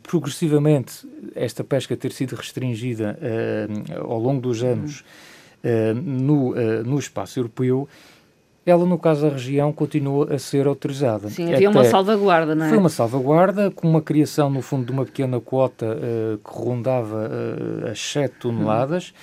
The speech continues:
Speaker 1: e que se inseria naquilo que se designou como, eh, eh, portanto, capturas
Speaker 2: Uhum.
Speaker 1: ou pesca acessória.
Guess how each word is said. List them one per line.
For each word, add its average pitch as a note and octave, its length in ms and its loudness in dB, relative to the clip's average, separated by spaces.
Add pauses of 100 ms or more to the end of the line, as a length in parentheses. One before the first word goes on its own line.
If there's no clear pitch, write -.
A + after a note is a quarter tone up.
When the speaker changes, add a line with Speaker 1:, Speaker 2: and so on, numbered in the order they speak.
(380)
Speaker 1:
e D3+ 100 0
que D3+ 100 -10
se - 120 -4
inseria D3+ 340 0
naquilo D#3 320 0
que - 80 -18
se - 160 -14
designou C#3 500 -4
como, C#3 280 -2
eh, A#2+ 640 -2
eh, - 80 -10
portanto, - 320 -6
capturas C#3+ 640 -2
Speaker 2:
Uhum. A#2 60 -2
Speaker 1:
ou G#2+ 40 -6
pesca B2 460 -4
acessória. G#2 800 -8